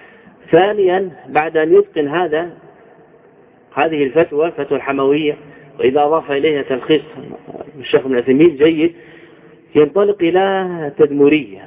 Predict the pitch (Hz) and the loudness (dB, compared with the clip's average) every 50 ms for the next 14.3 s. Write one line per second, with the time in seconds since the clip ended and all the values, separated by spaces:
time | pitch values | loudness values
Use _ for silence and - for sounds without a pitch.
0 | - 113 120 131 135 131 - 131 - - - 113 98 - 92 - - - - - | -8 -4 0 2 2 2 0 -4 -4 -4 -6 -12 -10 -10 -12 -14 -14 -18 -20 -20
1 | - - _ _ _ _ - 135 143 139 135 123 - - 170 - - 113 127 131 | -20 -20 _ _ _ _ 0 2 2 2 2 0 2 0 0 0 0 -4 -2 -2
2 | 123 - 165 147 135 135 - 135 143 151 175 180 165 175 190 180 - - - - | -2 0 -2 -2 -2 -4 -2 0 2 2 2 2 0 -2 -8 -12 -14 -18 -20 -20
3 | - - - - - - - 113 - - 160 160 165 175 175 - 185 190 170 - | -20 -20 -20 -20 -20 -10 -4 -4 -4 -2 -2 0 0 0 2 2 0 0 0 0
4 | - 156 147 160 180 185 175 - - - - - - 151 175 185 170 160 151 156 | 0 0 4 4 4 2 2 0 -8 -20 -10 -4 0 2 2 2 2 2 2 2
5 | 151 151 139 143 151 147 147 143 139 - 185 196 202 214 202 185 180 - - 127 | 0 0 -4 -2 -2 -2 -2 -2 0 0 0 2 0 0 -2 -2 -4 -4 -6 -12
6 | 123 127 143 - _ - - - _ - - 139 165 208 220 214 - 156 160 151 | -10 -10 -10 -10 _ -20 -20 -20 _ -2 2 2 4 4 2 0 -4 -6 -4 -4
7 | 147 151 151 165 170 185 190 190 185 175 165 127 123 135 147 147 170 170 156 143 | -4 -2 -2 0 0 0 -2 -2 -4 -6 -6 -6 -4 -4 -2 0 0 -2 -2 -2
8 | 143 135 131 135 - - 151 151 143 139 135 - - 165 180 202 208 214 - - | -2 -2 -2 -2 -2 0 0 0 0 -2 -6 -4 0 4 6 6 6 4 2 -2
9 | - 156 143 - 156 151 170 165 - 151 151 147 135 135 143 147 147 147 139 135 | -6 -4 -2 0 0 0 0 0 -2 -4 -4 -4 -4 -2 -2 -2 -2 -4 -6 -4
10 | - 131 139 143 143 139 147 160 165 - - - - - - - - - - 160 | 0 2 2 2 2 0 -2 -8 -12 -12 -18 -20 -20 -12 -6 -6 -6 -4 -2 -2
11 | 151 - 139 127 123 113 - - 98 92 - - 240 208 170 165 190 196 190 - | -2 0 0 0 0 0 -2 -4 -4 0 4 4 4 4 2 -2 -2 -4 -6 -10
12 | - - - - - - - 165 175 180 180 175 - 160 151 151 156 160 165 156 | -20 -20 -20 -20 -10 -4 -2 0 0 0 -2 -2 -2 -2 0 2 4 4 4 4
13 | 147 139 131 120 - 143 143 139 160 156 - 139 131 127 120 120 - 147 139 127 | 2 0 0 0 -2 -4 -2 -2 -2 0 0 2 2 2 2 2 0 -2 -2 -2
14 | 123 127 127 135 139 | -4 -6 -6 -6 -8